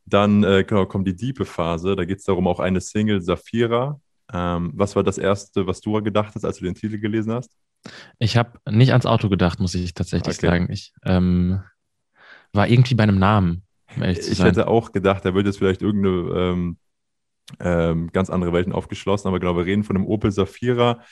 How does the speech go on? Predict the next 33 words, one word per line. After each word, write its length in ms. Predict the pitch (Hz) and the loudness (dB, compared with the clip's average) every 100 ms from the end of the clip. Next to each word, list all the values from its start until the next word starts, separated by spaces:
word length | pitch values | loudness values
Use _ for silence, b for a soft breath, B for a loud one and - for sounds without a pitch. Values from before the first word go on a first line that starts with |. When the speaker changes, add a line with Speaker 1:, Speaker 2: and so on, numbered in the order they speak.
| B | B
Speaker 2:
Mhm. 180 | 113 113 | -2 0
Speaker 1:
ein 140 | 95 | 2
Siebensitzer, 540 | 92 127 113 120 - 95 | 0 0 2 0 2 2
an 120 | 98 | 2
dem 160 | 98 | 2
auch 140 | 98 95 | 2 2
ich 160 | 117 | -2
in 100 | 107 | 0
einigen, 280 | 85 92 95 | 0 0 0
äh, 360 | - - 90 87 | -4 -4 -2 -2
Urlauben 460 | 98 101 92 87 | -2 0 0 0
in 60 | 87 | -4
meiner 140 | 87 87 | -4 -6
Kindheit 340 | - 107 92 | -6 -4 -4
gefahren 420 | - - 85 87 | -6 -4 -2 -2
bin. 380 | 92 95 127 156 b b b b b | -2 -2 -2 -6 b b b b b
Ähm, 520 | 90 92 90 90 87 - | 2 4 4 0 -4 -8
ich 140 | - | -8
bisher 280 | 92 - 92 | -8 0 2
aber 120 | 95 | 2
noch 160 | 90 85 | 0 -2
nie 140 | 101 | -4
so 160 | 101 90 | 0 0
als, 280 | 90 - - | 0 -4 -10
also 380 | 90 87 85 - | -6 -4 -6 -6
haben 120 | 95 | -2
wir 60 | 90 | 0
eine 100 | 90 | 0
andere 200 | 95 90 | -2 -2
Bindung 340 | 90 120 113 95 | 0 0 0 -2
zu 120 | 95 | -4
dem 140 | 90 | -4
Auto. 500 | - 90 95 110 113 | -2 -4 -4 -8 -8